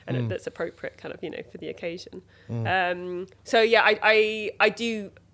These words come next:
Speaker 1: naturally, again, if you're moving around for different clients and you're in different situations, so, you know, whether you're out in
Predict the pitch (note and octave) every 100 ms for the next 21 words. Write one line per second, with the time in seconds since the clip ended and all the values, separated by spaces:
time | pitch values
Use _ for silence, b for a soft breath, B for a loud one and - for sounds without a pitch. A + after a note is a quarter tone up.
0 | - A#3+ A#3 - - G3 F#3 G#3 G3+ F#3+
1 | F#3 A#3 F#3 G3 F#3+ G3 F#3 F#3 F3+ F3+
2 | F3 F3 - - F3+ E3+ G#3+ - F3+ E3
3 | D#3+ F3 - E3+ - - - F3+ E3+ E3+
4 | - E3+ F#3 A3 F3 E3+ E3 D#3+ E3+ E3+
5 | E3 E3 E3 D#3+ D#3 -